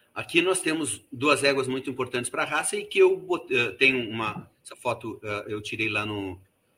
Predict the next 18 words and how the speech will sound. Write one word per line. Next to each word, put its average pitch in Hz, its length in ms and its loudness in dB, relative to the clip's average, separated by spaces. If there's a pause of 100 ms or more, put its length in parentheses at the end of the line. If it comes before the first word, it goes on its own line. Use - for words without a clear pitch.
(120)
no, 98 240 -8
no 101 160 -8
Vendramin, 120 580 0 (520)
que 170 280 8
é 151 280 6
a, 123 340 4
a - 20 2
Fusarca 143 520 4
do 147 80 0
Itopororó 190 600 2
e 165 120 4
a 190 40 0
sua 196 220 2
filha, 123 320 -2
a 170 40 0
Uraca 123 340 2
do 123 60 -6
Itapororó. 139 520 -6